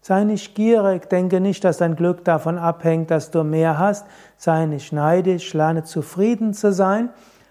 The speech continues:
Und, äh, natürlich kann es auch heißen, sei zufrieden mit den Lektionen, den Herausforderungen, die das Leben dir schenkt. Zufriedenheit kann auch heißen, dass du die Lektion annimmst, dass du dich durchsetzt und dich engagierst.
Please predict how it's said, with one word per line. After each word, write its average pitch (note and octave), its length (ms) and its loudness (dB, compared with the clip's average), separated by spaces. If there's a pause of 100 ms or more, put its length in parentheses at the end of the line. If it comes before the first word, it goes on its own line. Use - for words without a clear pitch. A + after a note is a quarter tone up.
(500)
Und, F#3 380 0
äh, A#3 160 0 (640)
natürlich D#3+ 520 0
kann D#3+ 160 0
es D#3 140 -4
auch E3 260 2
heißen, E3+ 460 0
sei D#3 220 2
zufrieden E3+ 680 0
mit E3+ 100 2
den D#3 140 2
Lektionen, F3 760 0
den D#3+ 120 -2
Herausforderungen, F#3+ 960 0
die F3+ 80 -4
das F3+ 180 0
Leben F#3 360 2
dir F3+ 140 -2
schenkt. G3+ 440 -2 (320)
Zufriedenheit F3 880 0
kann D3 160 -8
auch D3+ 420 0
heißen, E3 460 0
dass E3 220 0
du F3 80 -2
die D#3+ 100 0
Lektion D#3 480 0
annimmst, E3+ 500 0
dass F3+ 140 -2
du G3+ 80 -4
dich F#3+ 280 -6
durchsetzt E3+ 680 0
und G3 80 0
dich F#3 140 -4
engagierst. G3+ 920 -2